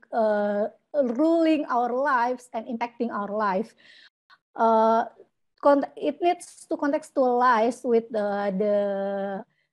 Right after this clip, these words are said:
the life of the people at the grassroots level. And then it is, uh, also important to bring the angerness, the, the, the things that can really threaten our life, uh, to the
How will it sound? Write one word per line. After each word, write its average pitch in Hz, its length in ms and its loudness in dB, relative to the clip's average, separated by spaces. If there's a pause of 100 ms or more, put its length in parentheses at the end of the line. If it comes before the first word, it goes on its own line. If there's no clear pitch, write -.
(440)
the 254 120 4
life 285 340 6 (100)
of 254 240 0
the 240 120 -4
people 240 380 -6
at 220 120 -6
the 202 60 -8
grassroots 202 520 -6
level. 185 580 -4 (360)
And 247 320 2
then 247 260 0
it 269 180 -2
is, 311 240 -4
uh, 254 320 2
also 302 300 -2
important 294 840 -2
to 277 120 -2
bring 269 720 0
the 214 500 -2 (800)
angerness, 254 880 -4
the, 208 560 0 (220)
the, 208 520 -2 (540)
the 226 100 -2
things 302 380 0
that 262 260 -4
can 262 220 -2
really 269 400 0
threaten 247 480 -8
our 214 260 -6
life, 226 400 0 (140)
uh, 202 300 -6 (100)
to 247 80 -2
the 208 180 -2